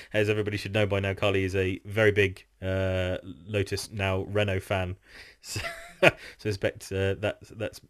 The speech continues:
more than a little true, quite possibly. Um, and o-, obviously, I think we can take from that who, um, Carly is, is betting on, uh, this season. Um, Scott Lamond, who you may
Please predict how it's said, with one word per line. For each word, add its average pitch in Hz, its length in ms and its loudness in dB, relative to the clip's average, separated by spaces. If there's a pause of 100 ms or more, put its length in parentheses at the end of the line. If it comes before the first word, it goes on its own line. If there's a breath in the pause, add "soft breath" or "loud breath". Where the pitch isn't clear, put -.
(140)
more 123 220 -2
than 95 160 0
a - 20 -2
little 92 240 -4
true, 87 340 -6
quite - 220 -14
possibly. 87 460 -8 (420 loud breath)
Um, 85 360 -6 (1040)
and 107 140 0
o-, 107 100 2
obviously, 110 360 2
I 104 40 6
think 107 160 -2
we 113 60 0
can 101 160 -4
take 101 220 0
from 101 160 -4
that 101 200 -2
who, 95 360 -2
um, 92 260 -4 (240 soft breath)
Carly 92 360 -2
is, - 160 -8 (380)
is 95 200 -6
betting 95 340 -4
on, 90 140 -6 (280)
uh, 90 480 -4
this 101 380 -2
season. 107 380 -6 (600 soft breath)
Um, 120 380 6 (1200)
Scott - 260 4
Lamond, 214 320 2
who 160 80 2
you 156 220 0
may 165 340 0